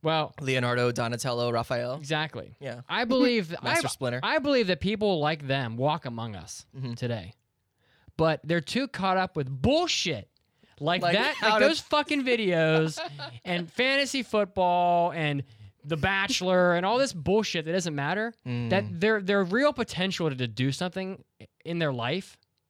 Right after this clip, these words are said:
Speaker 1: is eliminated.
Speaker 2: It is
Speaker 1: because
Speaker 2: kinda
Speaker 1: they waste so much time on fucking nothing.
Speaker 2: Yeah. It is interesting because when you think about it, with things like YouTube and just the internet in general,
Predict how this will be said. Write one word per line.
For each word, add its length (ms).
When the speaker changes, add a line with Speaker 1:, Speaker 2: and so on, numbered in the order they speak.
Speaker 1:
is 280
eliminated. 760
Speaker 2:
It 120
is 140
Speaker 1:
because 200
Speaker 2:
kinda 20
Speaker 1:
they 100
waste 320
so 160
much 240
time 240
on 120
fucking 420
nothing. 360
Speaker 2:
Yeah. 240
It 120
is 160
interesting 360
because 180
when 80
you 80
think 180
about 260
it, 120
with 160
things 300
like 160
YouTube 460
and 120
just 160
the 80
internet 240
in 80
general, 440